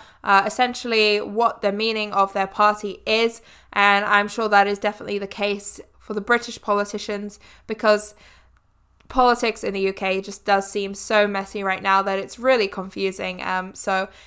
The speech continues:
this definitely applies to the U K, might apply to your country and some other countries. Um, and that's obviously not so good. We want, uh, political parties to be strong in their mindset and their views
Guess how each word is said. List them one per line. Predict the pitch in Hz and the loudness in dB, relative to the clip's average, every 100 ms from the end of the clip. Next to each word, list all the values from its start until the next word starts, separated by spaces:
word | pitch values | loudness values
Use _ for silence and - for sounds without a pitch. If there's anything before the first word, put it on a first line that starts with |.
| - | -14
this | 233 | 0
definitely | 285 339 311 | 4 4 4
applies | 294 277 247 | 2 4 2
to | 247 | 0
the | 214 | -8
U | 220 | -8
K, | 220 220 | -4 -4
might | 214 208 214 | 0 0 0
apply | 214 220 208 | -2 2 2
to | 208 - | 0 -2
your | 214 208 208 208 202 220 302 | 2 2 2 -2 -2 0 0
country | 277 247 - 254 240 | 0 -4 -2 -2 -2
and | 208 | -4
some | 208 196 | -8 -4
other | 220 254 | -4 -4
countries. | 226 202 - 202 202 - _ - _ | -6 -8 -8 -8 -8 -10 _ -20 _
Um, | 202 190 196 208 | -4 -4 -4 0
and | 202 208 | 0 2
that's | 226 226 | -2 -2
obviously | - 214 220 - 208 208 | -6 -6 -6 -2 -2 -2
not | 190 - | -6 -6
so | - 185 | -6 -6
good. | 180 190 185 208 | -4 -4 -4 -2
We | 208 | -4
want, | 196 196 190 - _ | -2 -4 -6 -14 _
uh, | 196 185 | -8 -8
political | 180 208 202 - 180 | -6 -8 -8 -12 -4
parties | 185 180 196 - | -2 -2 -6 -14
to | 196 | -12
be | 185 | -12
strong | 180 - 233 233 233 233 - - | -12 0 4 6 4 -8 -20 -10
in | 190 185 | -8 -6
their | 180 180 180 | -2 -2 0
mindset | 190 202 196 190 185 | -2 -2 -4 -8 -8
and | 180 | -6
their | 175 | -8
views | 175 208 208 208 | -8 -6 -2 -2